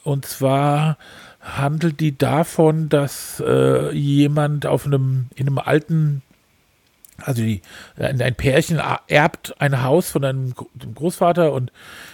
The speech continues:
finden da das Skript von einem Comic, Utopia, und setzen sie den, äh,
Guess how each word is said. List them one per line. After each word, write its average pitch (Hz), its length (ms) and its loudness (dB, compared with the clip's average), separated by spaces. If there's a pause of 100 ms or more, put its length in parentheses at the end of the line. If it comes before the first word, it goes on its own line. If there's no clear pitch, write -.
finden 170 260 0
da 151 180 6
das 139 300 -4
Skript - 300 -2
von 156 160 2
einem 139 200 0
Comic, 131 520 0
Utopia, 127 720 2 (240)
und 131 400 -4 (560)
setzen 170 340 0
sie 170 80 4
den, 151 280 2
äh, 135 440 4